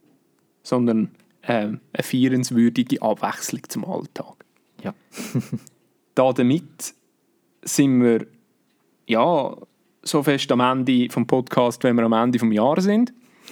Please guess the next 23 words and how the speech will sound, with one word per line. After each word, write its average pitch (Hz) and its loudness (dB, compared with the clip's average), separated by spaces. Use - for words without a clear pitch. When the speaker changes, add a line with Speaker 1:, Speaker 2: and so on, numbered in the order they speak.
Speaker 1:
Äh, 127 0
wir 117 4
wünschen 123 2
ganz 117 0
herzlich 117 -2
einen 120 -2
guten 120 0
Rutsch - -2
ins 107 -4
Speaker 2:
Mhm. 110 -8
Speaker 1:
zwanzig 113 -8
zweiundzwanzig. 156 0
Und 117 2
man 117 -2
hört 120 -2
sich - -12
im 127 -2
neuen 117 -2
Jahr 127 0
mit - -2
aufregenden 120 2
neuen 113 2
Sachen - -2